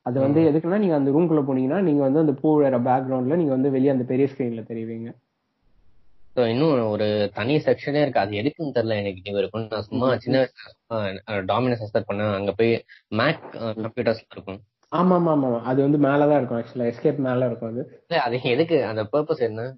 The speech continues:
Speaker 2: நான் இன்னி
Speaker 1: ஆ.
Speaker 2: வரைக்கும் தெரியல.
Speaker 1: ஆக்சுவலா எல்லா இடத்துலயும் இருக்கு. நான் மும்பை ஏர்போர்ட்லயும் அந்த மாதிரி பார்த்தேன், நம்ம போற பெரிய இடத்துலலாம் அந்த மாதிரி இருக்கு.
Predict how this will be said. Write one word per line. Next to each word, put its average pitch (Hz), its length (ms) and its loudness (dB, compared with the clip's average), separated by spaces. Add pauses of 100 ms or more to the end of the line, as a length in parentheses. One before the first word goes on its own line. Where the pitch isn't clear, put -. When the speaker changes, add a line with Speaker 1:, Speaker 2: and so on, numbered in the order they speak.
Speaker 2:
நான் 101 300 -4
இன்னி 101 360 0
Speaker 1:
ஆ. - 0 -
Speaker 2:
வரைக்கும் 98 180 2
தெரியல. - 400 -8 (360)
Speaker 1:
ஆக்சுவலா 131 460 2
எல்லா 127 260 4
இடத்துலயும் 135 240 2
இருக்கு. 127 140 0
நான் 117 200 -4
மும்பை 139 240 0
ஏர்போர்ட்லயும் 131 500 2
அந்த 123 120 -4
மாதிரி 120 140 -6
பார்த்தேன், 110 580 -8
நம்ம 117 260 -10
போற 139 200 2
பெரிய 135 320 2
இடத்துலலாம் 127 320 0
அந்த 123 100 -4
மாதிரி 117 160 -4
இருக்கு. 117 240 -6